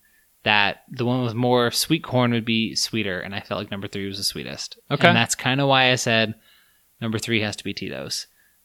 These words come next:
Speaker 2: Okay.
Speaker 1: But, hey,
Speaker 2: Who
Speaker 1: I'm a
Speaker 2: the,
Speaker 1: known dummy,
Speaker 2: who the
Speaker 1: so.
Speaker 2: F knows, guys? I'll bleep that, but who the F knows?
Speaker 1: Please do.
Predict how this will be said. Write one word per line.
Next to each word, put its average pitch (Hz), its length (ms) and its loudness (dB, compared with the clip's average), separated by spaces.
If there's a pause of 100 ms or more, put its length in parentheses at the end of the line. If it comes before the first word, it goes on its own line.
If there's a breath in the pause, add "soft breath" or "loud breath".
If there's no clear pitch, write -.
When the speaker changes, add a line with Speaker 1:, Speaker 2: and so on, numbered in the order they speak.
(320)
Speaker 2:
Okay. 220 280 2 (140)
Speaker 1:
But, 175 420 6 (720)
hey, 120 360 0 (1040 soft breath)
Speaker 2:
Who 165 100 8
Speaker 1:
I'm 202 140 6
a - 20 6
Speaker 2:
the, 117 120 6
Speaker 1:
known 143 560 4
dummy, 104 300 2
Speaker 2:
who 247 160 2
the 120 140 0
Speaker 1:
so. - 120 0
Speaker 2:
F 135 240 2
knows, 90 460 -6
guys? 82 460 -8
I'll 127 120 -2
bleep 123 260 0
that, 78 160 -8
but 90 120 -6
who 156 140 -4
the - 140 -4
F 113 200 -4
knows? 90 300 -10
Speaker 1:
Please 107 360 0
do. - 240 -10